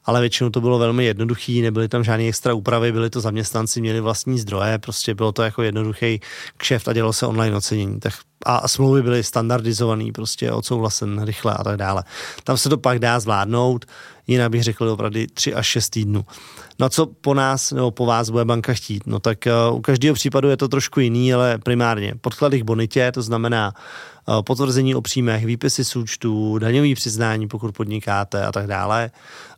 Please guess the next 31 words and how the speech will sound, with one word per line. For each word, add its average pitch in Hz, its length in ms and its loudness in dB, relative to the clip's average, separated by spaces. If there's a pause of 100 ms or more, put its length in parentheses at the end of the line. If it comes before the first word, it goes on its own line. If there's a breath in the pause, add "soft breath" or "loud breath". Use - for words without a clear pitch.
Eh, 110 40 0 (180)
k - 80 -12
nemovitosti 131 580 2
samozřejmě 113 560 -4 (220)
se - 180 -2
vyplňuje 113 380 0
buď 113 120 0
nějaká 110 300 0
karta 131 300 0
nemovitosti, 117 500 0
když 107 140 0
je 113 60 -2
to 110 120 -2
online, 110 340 2
nebo 110 180 0
se - 120 -2
předává 107 340 0
kontakt 107 280 -2
teda 107 160 -2
na 98 140 -4
odhadce. 120 520 0 (1300 loud breath)
A 123 540 2 (1120 soft breath)
k 135 120 0 (460)
tomu 131 260 2
účelu 135 280 2
budete 123 240 2
potřebovat 123 360 0
smlouvy, 110 480 0 (120)
smluvní 123 320 0
dokumentaci, 110 680 -4
takže 110 400 0